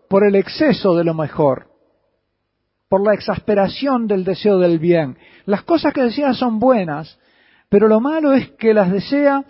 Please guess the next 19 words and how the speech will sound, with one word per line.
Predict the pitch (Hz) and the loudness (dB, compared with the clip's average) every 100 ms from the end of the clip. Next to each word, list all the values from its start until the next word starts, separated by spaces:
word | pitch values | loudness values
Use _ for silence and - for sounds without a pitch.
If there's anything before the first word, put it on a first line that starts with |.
| _ - | _ -4
excesivamente, | 208 - 208 311 285 208 175 143 127 131 123 _ _ _ _ _ _ _ _ _ _ | -2 0 -2 0 0 0 -2 -6 -8 -10 -10 _ _ _ _ _ _ _ _ _ _
con | 185 240 | 2 2
una | 254 | 2
pasión | 196 185 - - 254 262 254 | 0 -6 -8 -2 0 0 -2
excesiva. | - 226 196 233 196 160 143 131 _ _ _ _ _ _ _ _ _ _ _ _ _ _ _ _ _ _ _ _ _ _ _ _ _ _ _ _ _ | -4 -4 -4 -2 0 0 -2 -8 _ _ _ _ _ _ _ _ _ _ _ _ _ _ _ _ _ _ _ _ _ _ _ _ _ _ _ _ _
Por | 208 285 | -2 0
eso | 349 277 | 0 -2
se | 254 | 2
ha | 226 | 2
dicho | 214 202 247 285 349 208 | 2 0 0 0 -2 -4
que | 214 | -4
el | 190 | -2
pecado | 208 262 247 214 | -4 0 2 2
dominante | 202 196 214 202 185 190 | 2 -2 -4 -4 -4 -2
del | 196 214 | -2 0
varón | 247 262 311 285 _ _ - | -2 -2 -6 -10 _ _ -10
es | 233 247 | -6 -2
la | 202 | 0
lujuria | 185 170 180 170 156 165 160 | 0 2 2 2 2 0 0